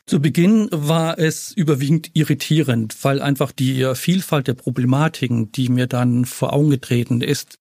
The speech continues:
überwältigend war. Und natürlich auch so dieses klassische Denken, die kleinen Fischer vor der Küste sind die Guten und die Fischtrawler sind die Bösen. Das stimmt so natürlich nicht. Die Fischtrawler haben teilweise die Lizenzen, um bis zur Küste vorfahren zu können.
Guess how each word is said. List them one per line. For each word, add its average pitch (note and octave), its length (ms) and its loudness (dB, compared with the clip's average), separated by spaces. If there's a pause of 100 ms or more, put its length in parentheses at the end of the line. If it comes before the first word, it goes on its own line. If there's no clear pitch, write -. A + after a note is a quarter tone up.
(120)
überwältigend B2+ 800 0
war. A2+ 320 -2 (160)
Und D3+ 80 4
natürlich D3+ 420 2
auch D#3 140 -2
so - 140 -4
dieses C3+ 300 -4
klassische C#3 500 -2
Denken, D3+ 540 0
die C3+ 100 0
kleinen C3 300 0
Fischer C#3 280 0
vor B2+ 200 0
der B2 80 0
Küste - 320 -2
sind A#2+ 180 0
die A#2 80 -4
Guten D3+ 640 2
und B2 260 -4
die A#2 160 -8
Fischtrawler C#3+ 720 0
sind B2+ 180 -2
die A#2+ 80 0
Bösen. D3+ 520 2 (400)
Das - 180 -2
stimmt E3 480 0
so - 380 -2
natürlich C3 580 0 (160)
nicht. C3+ 540 0 (360)
Die A2 60 0
Fischtrawler A#2+ 680 -4
haben D3+ 300 2
teilweise D3 500 -2
die C3+ 120 -8
Lizenzen, C3 600 -2
um D3 260 4
bis C3+ 220 -2
zur - 120 0
Küste - 320 -4
vorfahren B2+ 560 0
zu B2+ 140 -4
können. B2+ 400 -2